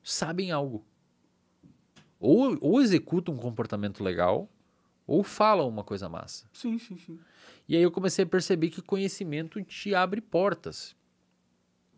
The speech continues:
Speaker 1: E eu lembro que eu fui apresentar um trabalho uma vez, e, e,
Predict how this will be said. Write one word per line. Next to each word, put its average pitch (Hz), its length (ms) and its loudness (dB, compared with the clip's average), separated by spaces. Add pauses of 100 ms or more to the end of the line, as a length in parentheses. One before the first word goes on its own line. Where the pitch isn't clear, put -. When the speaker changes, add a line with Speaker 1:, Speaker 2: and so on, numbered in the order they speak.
(120)
Speaker 1:
E 117 100 0
eu 117 60 6
lembro 120 240 4
que - 60 -6
eu 127 60 0
fui 143 100 2
apresentar 113 300 -2
um 104 60 -6
trabalho 95 380 4
uma 87 140 -6
vez, 127 380 2 (800)
e, 98 720 2 (360)
e, 92 720 -4